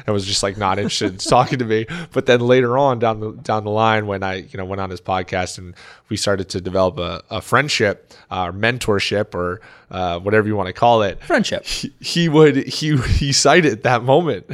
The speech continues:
Speaker 1: <laughs> and he was like, "What did you say?"
Speaker 2: <laughs>
Speaker 1: And I was like, "Catch high, keep high, man." Like, that, that's my go-to. Uh, and ever since then, he's, he's loved that, and we've kinda run with it. So now it's, uh,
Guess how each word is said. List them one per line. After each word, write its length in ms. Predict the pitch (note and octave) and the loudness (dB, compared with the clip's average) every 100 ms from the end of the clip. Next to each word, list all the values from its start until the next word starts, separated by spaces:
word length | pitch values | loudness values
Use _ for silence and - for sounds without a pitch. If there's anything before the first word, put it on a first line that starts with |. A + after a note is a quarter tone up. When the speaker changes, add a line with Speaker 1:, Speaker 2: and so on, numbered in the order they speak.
| - | -2
Speaker 1:
<laughs> 240 | C3 C#3 - | 0 -2 -4
and 120 | C3 | 0
he 80 | C#3+ | 0
was 180 | C3+ A2+ | 0 0
like, 160 | A2+ | -2
"What 80 | D3 | -2
did 160 | A3 B3 | -4 -2
you 100 | G#3 | -2
say?" 580 | - - C#3 E3 G2+ | -2 -2 0 0 -2
Speaker 2:
<laughs> 540 | - - D3 - - - | -6 -6 -6 -6 -10 -4
Speaker 1:
And 100 | A2+ | 2
I 60 | |
was 120 | A2+ G#2 | 2 2
like, 140 | G#2 | 0
"Catch 220 | - B2+ | 0 2
high, 180 | C#3+ C3 | 4 2
keep 260 | B2+ C#3 D3 | 2 0 2
high, 200 | G2+ F#2+ | 2 2
man." 260 | F#2+ G2+ | 0 0
Like, 160 | G#2 G#2 | 0 0
that, 160 | G#2 | 0
that's 200 | A#2+ B2 | 0 0
my 160 | C3+ A#2+ | 2 2
go-to. 560 | A2 A#2+ C3+ G#2 F#2+ G2+ | 4 2 2 -2 -4 -4
Uh, 400 | A#2 A2+ G#2+ G2 | 2 4 4 2
and 140 | C3+ | 2
ever 160 | D3+ D#3+ | 4 4
since 280 | D3+ C#3+ A2+ | 4 0 0
then, 220 | B2+ A#2+ | 2 2
he's, 260 | A#2+ A2+ - | 0 -4 -4
he's 320 | A#2+ A#2 - | -4 -2 2
loved 260 | A2 G2+ | 2 4
that, 280 | G#2 G#2 G#2+ | 4 4 4
and 240 | G2+ F#2 - D3 D3 A#2+ | 0 -6 -12 -16 -12 -2
we've 180 | A2+ - | -2 0
kinda 220 | A2+ F#2+ | 0 2
run 220 | F#2+ G#2+ | 0 0
with 140 | G2+ F2 | 0 -4
it. 200 | E2 - | -8 -8
So 160 | - | -6
now 280 | G2 G2 G#2+ | -2 2 2
it's, 260 | G#2+ - G#2+ | 2 0 -2
uh, 340 | G2+ F#2+ F2+ | 0 -2 -4